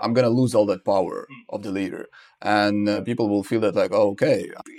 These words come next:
Speaker 1: he doesn't even seem like a leader because, like, he can break up so fast." So that's very important to evaluate all of the negative moments, all of the negative situations with a cool head,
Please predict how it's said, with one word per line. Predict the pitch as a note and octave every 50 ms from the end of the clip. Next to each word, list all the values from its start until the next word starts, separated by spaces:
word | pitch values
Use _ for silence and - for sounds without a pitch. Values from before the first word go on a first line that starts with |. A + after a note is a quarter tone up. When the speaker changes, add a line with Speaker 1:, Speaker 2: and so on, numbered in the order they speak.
| -
Speaker 1:
he | - G#2+
doesn't | A#2 B2 A#2+ B2+ A#2+ A#2+
even | A#2 A2+ A2 G#2 G2+ G2 G#2 - -
seem | - - - - - C3 C#3+
like | B2 G2+ F#2+ - -
a | G2+
leader | F#2+ - - - - A#1 A#1
because, | - A1 - - G#2+ G2 G2 G#2 G#2+
like, | G#2 F#2+ F#2+ F#2 -
he | - G2
can | - G2+ G2
break | G2+ G2 G#2+ G#2+ G#2+ G2+ F2+
up | G#2 G2+ G2+ - -
so | G#2 G#2
fast." | - - A2+ - - - - - - _ _ _ - - - - - _ _
So | - - - A#1+ A#1+ A1+ - - - - -
that's | - G#2 G#2+ G#2 - - -
very | G#2 G#2 A#2 A2+ A2+ A2 G#2
important | G2 G2+ - - A2 A#2 B2 B2 - D3+ D#3 F3 - _ _ _ _ _ - _ _ -
to | - A#2+ A#2+ A#2 A2+ A2 G#2 G#2+
evaluate | A2+ A2+ G2 A2+ A#2 A2+ C3 C3+ C3+ C3+ C3 C3 B2+ B2+ - - _ _ _ -
all | G2+ A2 A#2+ C3
of | C3 A#2+ A2
the | A2 A2+ G#2
negative | F#2 G2 G2 G#2 G#2+ G#2+ G#2+ A2 A#2 A#2+ A#2 B2 B2 B2+ B2+ - - - - _ _ _ _
moments, | - G#2+ G#2+ A2 A2 A#2+ B2+ - G2+ - -
all | - A#2
of | A#2 A2+
the | A2
negative | G#2+ G#2+ G#2+ A2+ A#2 A#2 A2+ G#2+ G#2+
situations | - - A2 G#2 - A2 G2+ G2+ G#2+ A#2+ C3+ C3 - - C3 B2+ B2+ B2+ - -
with | A2+ G#2+ G#2
a | F#2+
cool | F#2+ - A2 G#2 G2+ F#2
head, | - F#2 F2 D#2 -